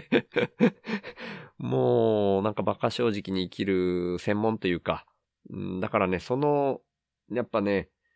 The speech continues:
嬉しかったけど、それまでの間っていうのがね、だいぶこう、ストレスというか、ストレスっていう表現あんま良くないけど、やっぱ、まあ、そういう側面はあったんだと思うんですよね。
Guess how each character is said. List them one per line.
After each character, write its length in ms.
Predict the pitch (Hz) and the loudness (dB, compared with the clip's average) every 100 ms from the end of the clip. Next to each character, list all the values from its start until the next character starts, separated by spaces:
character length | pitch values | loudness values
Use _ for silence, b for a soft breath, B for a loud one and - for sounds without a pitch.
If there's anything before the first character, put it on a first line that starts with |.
| _ | _
嬉 220 | - 170 | -4 -2
し 20 | - | 0
か 80 | |
っ 60 | 175 | -2
た 100 | 147 | 0
け 80 | 135 | 4
ど、 180 | 143 120 | 4 2
そ 520 | - - - - 170 | -2 -16 -18 -4 0
れ 100 | 185 | 2
ま 160 | 185 | 2
で 100 | 196 | 2
の 120 | 143 101 | 4 4
間 180 | 101 | 4
っ 40 | 101 | 2
て 140 | - | 0
い 40 | 92 | 0
う 20 | |
の 80 | 82 | 0
が 80 | |
ね、 240 | 85 82 71 _ _ _ - | 0 -2 -6 _ _ _ -10
だ 220 | 110 139 | -2 2
い 60 | 165 | 2
ぶ 120 | 165 | 4
こ 320 | 160 143 - _ _ _ _ - | 6 6 4 _ _ _ _ -20
う、 40 | |
ス 100 | - | -4
ト 100 | 147 | 2
レ 120 | 143 | 2
ス 380 | 131 - 135 120 | 2 0 0 0
と 160 | - 110 | 2 0
い 40 | |
う 60 | 92 | 2
か、 120 | 87 | 0
ス 60 | - | 0
ト 80 | |
レ 80 | 143 | -2
ス 120 | 139 | -2
っ 20 | - | -4
て 80 | |
い 40 | 113 | 2
う 40 | 120 | 4
表 140 | 117 | 4
現 40 | |
あ 20 | 120 | 4
ん 40 | |
ま 80 | 139 | 4
良 80 | 139 | 4
く 60 | |
な 80 | 151 | 4
い 40 | |
け 80 | 120 | 4
ど、 140 | 101 90 | 4 4
や 100 | 120 | 4
っ 20 | |
ぱ、 140 | 151 117 | 2 0
ま 180 | - 127 | -2 -4
あ、 20 | |
そ 140 | 139 170 | 0 2
う 40 | |
い 20 | |
う 100 | 165 | 0
側 200 | 151 160 | -2 -2
面 120 | 175 147 | 0 2
は 100 | 98 | 2
あ 40 | |
っ 80 | - | 0
た 140 | - 104 | 0 0
ん 40 | |
だ 100 | 90 | 0
と 100 | 85 | 0
思 100 | 98 | 0
う 20 | |
ん 20 | 101 | 0
で 80 | |
す 100 | 78 | -2
よ 60 | 78 | -2
ね。 200 | 87 87 | -2 -2